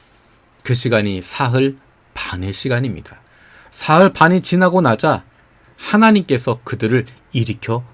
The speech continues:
세우십니다. 그들이 제 발로 일어납니다. 그리고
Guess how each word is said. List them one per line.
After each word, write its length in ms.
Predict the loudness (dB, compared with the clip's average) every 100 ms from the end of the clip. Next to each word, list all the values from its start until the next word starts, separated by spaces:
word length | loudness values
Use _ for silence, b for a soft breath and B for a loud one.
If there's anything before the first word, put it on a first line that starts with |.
| -12
세우십니다. 720 | -6 -2 0 -2 -8 -12 -16 -20 b b b b b
그들이 360 | 0 2 2 2
제 200 | 2 4
발로 260 | 6 6
일어납니다. 720 | 4 4 2 0 -6 -14 -18 -18 b b -2
그리고 440 | 2 2 2 0